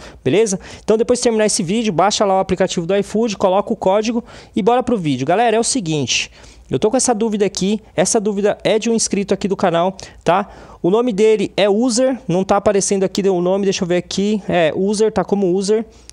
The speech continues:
beleza? Não tá aparecendo o nome, deixa eu voltar aqui o comentário pra ver se aparece. Aparece como Fábio, tá? Fábio Oliveira, quero agradecer aí o Fábio pelo comentário, e ele colocou o seguinte, é, precisa da maquininha, colocou assim que tra-, assim que trabalha na Uber,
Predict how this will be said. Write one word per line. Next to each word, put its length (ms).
beleza? 380
Não 100
tá 120
aparecendo 420
o 60
nome, 240
deixa 180
eu 40
voltar 360
aqui 160
o 60
comentário 440
pra 140
ver 80
se 100
aparece. 460
Aparece 400
como 220
Fábio, 560
tá? 160
Fábio 380
Oliveira, 420
quero 160
agradecer 480
aí 80
o 60
Fábio 340
pelo 220
comentário, 600
e 60
ele 100
colocou 360
o 20
seguinte, 680
é, 180
precisa 400
da 100
maquininha, 640
colocou 380
assim 320
que 100
tra-, 520
assim 200
que 60
trabalha 460
na 100
Uber, 380